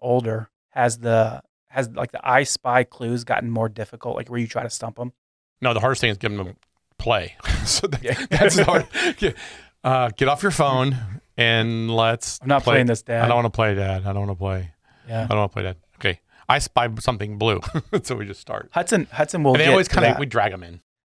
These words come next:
Speaker 1: Hudson will, he'll, he'll, he's good now for, you know, five or six or seven wrong guesses. And then it's
Speaker 2: He's
Speaker 1: just
Speaker 2: like, "I'm
Speaker 1: like,
Speaker 2: done."
Speaker 1: "Come on." And so, like, you can't just go, "Well, there's a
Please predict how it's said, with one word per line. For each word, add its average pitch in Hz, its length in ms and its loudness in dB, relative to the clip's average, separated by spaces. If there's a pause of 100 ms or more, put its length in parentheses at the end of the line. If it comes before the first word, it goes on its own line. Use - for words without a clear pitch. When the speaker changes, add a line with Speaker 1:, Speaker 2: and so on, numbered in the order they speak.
Speaker 1:
Hudson 160 260 0
will, 131 200 2 (100)
he'll, 156 300 0 (240)
he'll, 175 320 4
he's 165 260 -4
good 139 300 4
now 127 400 4 (400)
for, 117 720 6 (160)
you 147 80 -6
know, 117 180 4
five 131 300 2
or 127 80 6
six - 340 0
or 123 60 -12
seven 117 320 0
wrong 113 240 2
guesses. 120 500 0 (480)
And 127 160 0
then 127 100 6
it's 120 100 4
Speaker 2:
He's 98 40 -2
Speaker 1:
just 104 180 -2
Speaker 2:
like, 120 60 2
"I'm 104 60 6
Speaker 1:
like, 107 60 -8
Speaker 2:
done." 92 260 -2 (120)
Speaker 1:
"Come 131 160 -4
on." 107 220 -4 (220)
And 135 100 -12
so, 123 160 -2
like, 127 140 -10
you 139 80 -20
can't 165 180 0
just 131 140 -4
go, 139 200 -4
"Well, 120 120 -12
there's 123 240 -4
a 117 180 2